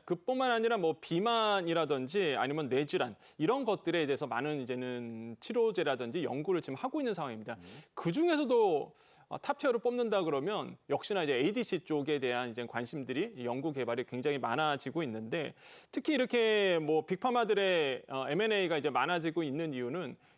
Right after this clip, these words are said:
Speaker 1: 일단 에이디씨라는 것이 이제는 효과 안정성이 점점 시간이 갈수록 이제 증명되고 있는 중에 있거든요.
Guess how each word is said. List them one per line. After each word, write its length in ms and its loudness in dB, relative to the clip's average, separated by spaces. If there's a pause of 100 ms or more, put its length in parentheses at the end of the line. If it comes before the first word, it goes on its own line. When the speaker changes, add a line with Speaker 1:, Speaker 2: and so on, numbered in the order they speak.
Speaker 1:
일단 240 0
에이디씨라는 800 2
것이 360 0
이제는 300 0
효과 280 2
안정성이 540 0
점점 440 -2
시간이 400 -2
갈수록 360 -2
이제 140 -4
증명되고 640 -2
있는 400 -4
중에 260 -2
있거든요. 440 -6